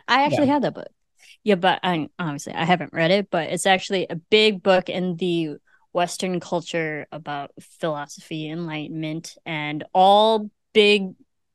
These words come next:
Speaker 1: speakers now who are, like, big into meditation, like Deepak Chopra, um, Jay Shetty, who I've been following before all you actually knew who he was. Like, they all, well, like, some of their favorite book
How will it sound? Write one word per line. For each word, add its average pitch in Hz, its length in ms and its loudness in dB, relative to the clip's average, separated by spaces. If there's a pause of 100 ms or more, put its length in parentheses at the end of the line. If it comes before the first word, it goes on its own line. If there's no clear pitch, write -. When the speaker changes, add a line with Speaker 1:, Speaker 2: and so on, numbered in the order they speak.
(260)
Speaker 1:
speakers 214 680 2
now 190 360 4
who 185 80 -2
are, 180 160 2
like, 160 200 -2
big 180 180 0
into 190 400 0
meditation, 165 920 -4 (320)
like 160 320 -2 (180)
Deepak - 340 -6
Chopra, 196 800 4 (380)
um, 151 280 -6
Jay 151 200 -6
Shetty, 196 520 2
who 156 140 -4
I've 156 200 -10
been 151 200 -8
following 180 420 0
before 151 300 -6
all 185 160 -2
you 196 220 -4
actually 185 360 -8
knew 214 140 -8
who 214 140 -2
he 220 120 0
was. 226 380 0
Like, 202 160 2
they 240 120 4
all, 262 280 4 (140)
well, 208 160 2
like, 190 180 4
some 233 240 2
of 220 60 2
their 208 100 4
favorite 170 260 0
book 165 180 -4